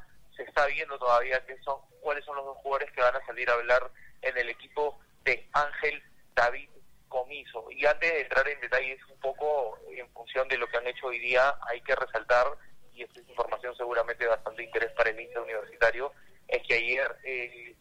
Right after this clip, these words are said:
como informamos en la edición impresa, se acabó el primer lote de entradas,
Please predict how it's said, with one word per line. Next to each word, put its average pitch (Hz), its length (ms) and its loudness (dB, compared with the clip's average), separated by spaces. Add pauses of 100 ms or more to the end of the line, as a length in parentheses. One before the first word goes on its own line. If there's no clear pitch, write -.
como 113 340 -6
informamos 117 600 -2
en 113 100 -8
la 113 80 -2
edición 120 260 -10
impresa, 123 440 0
se 120 80 -2
acabó 113 420 4 (260)
el 135 200 -2
primer 165 440 0 (120)
lote 151 380 -2
de 131 140 -6
entradas, 113 460 2